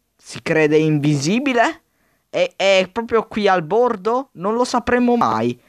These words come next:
Ma comunque sia, è qui da qualche parte. Ora aspettiamo. E se trovo qualcosa vi avviso. Ok, raga. Come state? Tutto bene? Ho vi-,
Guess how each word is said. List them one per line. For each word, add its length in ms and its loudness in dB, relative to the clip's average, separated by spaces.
Ma 80 -10
comunque 360 -2
sia, 400 0
è 200 -6
qui 160 -8
da 140 -2
qualche 380 -4
parte. 560 -8
Ora 300 2
aspettiamo. 1080 -6
E 120 2
se 260 -2
trovo 280 2
qualcosa 500 -2
vi 100 -2
avviso. 640 -6
Ok, 400 -2
raga. 440 -6
Come 280 -4
state? 480 -6
Tutto 360 -8
bene? 220 -6
Ho 140 0
vi-, 260 -4